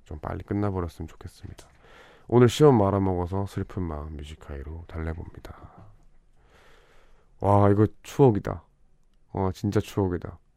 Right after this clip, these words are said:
이거 다들 공감하시나요? 중학교, 고등학교 이제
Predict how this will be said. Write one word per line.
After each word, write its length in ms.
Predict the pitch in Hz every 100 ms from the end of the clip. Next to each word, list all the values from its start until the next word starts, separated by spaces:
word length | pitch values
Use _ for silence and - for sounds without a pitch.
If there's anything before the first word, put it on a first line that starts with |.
| -
이거 540 | 113 127 127 123 110 - _ _ -
다들 260 | 117 123
공감하시나요? 960 | - 107 107 131 165 165 117 92 104 131 _ _ _ _ _ _ _ _ -
중학교, 1120 | - 139 175 175 165 _ - 139 131 120 117
고등학교 520 | - 107 113 104 -
이제 440 | 98 87 87 78